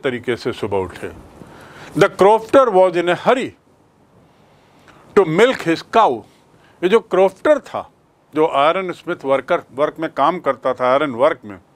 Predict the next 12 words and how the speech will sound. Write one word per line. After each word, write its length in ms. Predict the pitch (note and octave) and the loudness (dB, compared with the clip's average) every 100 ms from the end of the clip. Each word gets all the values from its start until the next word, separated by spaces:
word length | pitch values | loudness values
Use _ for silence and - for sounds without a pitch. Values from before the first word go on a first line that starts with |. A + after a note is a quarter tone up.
| _ _ _ _ | _ _ _ _
यानी 300 | C#3+ D#3+ E3 D3+ - - - - C3+ | 0 2 0 -4 -12 -20 -20 -16 0
गेस्ट 540 | G3+ G#3 - - _ | 2 2 -2 -20 _
नहीं, 260 | E3 G3+ G#3+ - | 0 2 0 0
होस्ट, 420 | F#3+ G#3 - - _ _ _ _ _ _ _ _ _ _ _ _ _ _ _ _ _ _ _ _ _ - - - - - - - - - - | 0 0 -2 -18 _ _ _ _ _ _ _ _ _ _ _ _ _ _ _ _ _ _ _ _ _ -20 -20 -20 -20 -20 -20 -20 -20 -4 2
ओल्ड 260 | G3 A#3 | 4 4
मैन, 300 | G#3 D3+ G#2+ - - - _ _ _ - | 0 0 -4 -14 -20 -20 _ _ _ -2
वो 400 | A3 D#4 C#4+ - | 2 4 2 -2
सुबह-सुबह 480 | - F#3+ F3+ D3+ D3 | -2 0 0 -2 -4
हड़बड़ाने 420 | C3 B2 B2 B2 | -4 -4 -4 -4
लगा 240 | A#2+ A2+ B2+ | -4 -4 -4
थोड़ा 280 | B2 B2 B2+ | -4 -6 -6
सा, 200 | - | -8